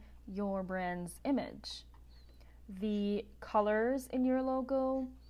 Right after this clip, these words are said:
the typeface or font in your logo, and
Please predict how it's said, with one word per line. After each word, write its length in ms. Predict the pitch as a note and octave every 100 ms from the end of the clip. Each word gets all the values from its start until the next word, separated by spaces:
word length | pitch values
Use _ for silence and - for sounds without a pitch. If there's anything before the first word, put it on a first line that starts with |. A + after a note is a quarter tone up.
| - - -
the 300 | G#3 G3+ F#3
typeface 580 | - A3 - - A#3 A#3
or 140 | G#3+ G3 -
font 540 | G3 G#3 A#3+ B3+ - -
in 140 | A#3+
your 160 | A#3 A#3
logo, 400 | A#3 A#3 A#3 A3+ - A#3+
and 420 | C4 B3 B3